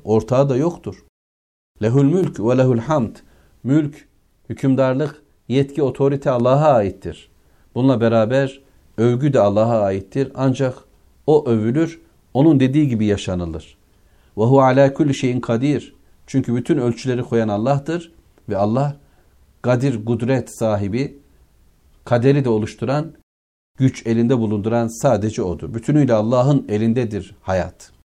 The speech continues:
Böylece bizler bu bilgilerle ayibune,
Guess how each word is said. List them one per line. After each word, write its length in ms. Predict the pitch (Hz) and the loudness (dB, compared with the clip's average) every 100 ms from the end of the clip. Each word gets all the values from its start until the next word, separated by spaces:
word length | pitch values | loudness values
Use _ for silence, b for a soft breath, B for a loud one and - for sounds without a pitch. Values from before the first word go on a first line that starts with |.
| _ _ _ _ _ _ _ - | _ _ _ _ _ _ _ -2
Böylece 400 | 135 170 165 165 | 0 0 0 0
bizler 520 | 151 135 151 131 - _ _ _ | 0 0 0 -2 -6 _ _ _
bu 140 | 180 165 | -2 0
bilgilerle 800 | 165 143 160 170 151 127 156 - _ _ _ _ _ - | -2 0 0 2 0 -2 -4 -8 _ _ _ _ _ -6
ayibune, 960 | 127 139 139 143 139 156 175 170 170 | 2 4 4 2 0 2 2 2 -4